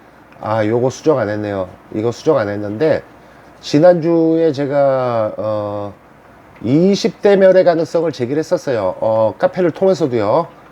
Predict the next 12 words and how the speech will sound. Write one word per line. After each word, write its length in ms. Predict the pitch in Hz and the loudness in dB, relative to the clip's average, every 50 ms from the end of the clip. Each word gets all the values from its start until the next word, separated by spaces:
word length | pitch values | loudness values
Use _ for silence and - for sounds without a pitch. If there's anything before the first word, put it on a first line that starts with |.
| - - - - - - - - - - - - - - - - - - - - - - - - - - - - - - - | -20 -20 -20 -20 -20 -20 -20 -20 -20 -20 -20 -20 -20 -20 -20 -20 -20 -20 -20 -20 -20 -20 -20 -20 -20 -20 -20 -20 -18 -8 -4
어, 220 | - 104 101 101 | -2 0 0 0
이-, 600 | - - - - - - 107 - - - - - 117 | -2 -6 -8 -8 -6 -6 -4 -6 -8 -10 -12 -10 -6
이제 640 | 107 123 117 113 113 110 104 104 98 95 90 85 73 - - - - - - - - - - - - - - - - - - - - - - - - - - - | -2 0 0 0 0 -2 -2 -4 -4 -4 -4 -6 -8 -12 -18 -20 -20 -20 -20 -20 -20 -20 -20 -20 -20 -20 -20 -20 -20 -20 -20 -20 -20 -20 -20 -20 -20 -10 -2 2
요 100 | 131 139 | 4 4
부분을 640 | 160 180 175 165 156 143 131 127 135 143 147 123 101 - | 6 4 4 4 2 2 2 0 0 -2 -2 -4 -8 -10
다시 260 | - 120 110 104 - 156 | -12 -12 -10 -4 -2 -2
한번 520 | 147 139 131 131 131 127 123 120 120 113 | -2 -2 -2 -2 -2 -2 -2 -4 -4 -6
제가 500 | 98 113 107 110 123 120 104 90 85 82 - - - - - - - - - - - - - - - - - | -6 -6 -4 -4 -4 -4 -4 -4 -6 -10 -14 -20 -20 -20 -20 -20 -20 -20 -20 -20 -20 -20 -20 -20 -20 -16 -8
카페를 800 | - 165 156 - 175 180 170 165 160 160 156 151 147 147 143 - | -6 -4 -2 0 2 2 4 4 4 4 4 2 2 0 -2 -4
통해서 320 | - 165 170 165 143 139 | -6 -6 -4 -4 -4 -4
보여드릴게요. 840 | 117 - 123 127 123 107 110 101 107 - - 104 98 92 87 85 82 - - - - | -4 -2 -2 0 0 -2 -2 -6 -8 -8 -8 -6 -6 -6 -6 -8 -10 -14 -18 -18 -14
어, 440 | - - 98 101 98 98 98 101 | -10 -10 -8 -8 -8 -8 -10 -10